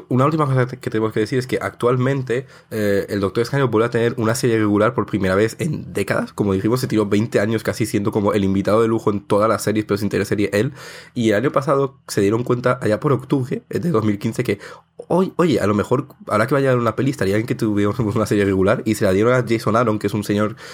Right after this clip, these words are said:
es un guionista muy guay de, de Marvel, uno de los mejores que tiene, salvo cuando hace eventos, pero si no, está muy bien. Eh, y a Chris Bachalo, que es un dibujante que normalmente no me suele gustar, pero aquí diré que es la excepción.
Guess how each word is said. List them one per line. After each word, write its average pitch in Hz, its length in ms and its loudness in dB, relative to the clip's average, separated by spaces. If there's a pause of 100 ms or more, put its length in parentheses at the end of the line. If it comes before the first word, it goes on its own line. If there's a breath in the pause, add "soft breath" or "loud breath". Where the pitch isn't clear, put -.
(120 loud breath)
es 98 100 -4
un 110 120 0
guionista 110 280 0
muy 104 180 2
guay 104 200 4
de, 101 280 0
de 95 100 -2
Marvel, 101 240 0
uno 104 100 0
de 101 60 2
los 98 80 0
mejores 98 260 2
que 98 100 -2
tiene, 107 280 -4 (120 loud breath)
salvo 98 220 2
cuando 95 260 2
hace 95 200 0
eventos, 101 360 0
pero - 140 -4
si - 80 -4
no, 95 80 0
está 98 160 -4
muy 95 140 0
bien. 120 120 0 (460 loud breath)
Eh, 101 500 2
y 110 140 2
a 101 80 2
Chris 127 240 0
Bachalo, 147 400 0
que 175 60 -4
es 120 80 -6
un 120 80 -2
dibujante 113 360 -2
que 101 140 -2
normalmente 117 400 -2
no 127 80 0
me 127 80 2
suele 117 180 0
gustar, 107 400 0
pero 101 280 -2
aquí 135 240 -6
diré 120 240 0
que 117 60 -2
es 104 40 -4
la 101 80 0
excepción. 107 440 -4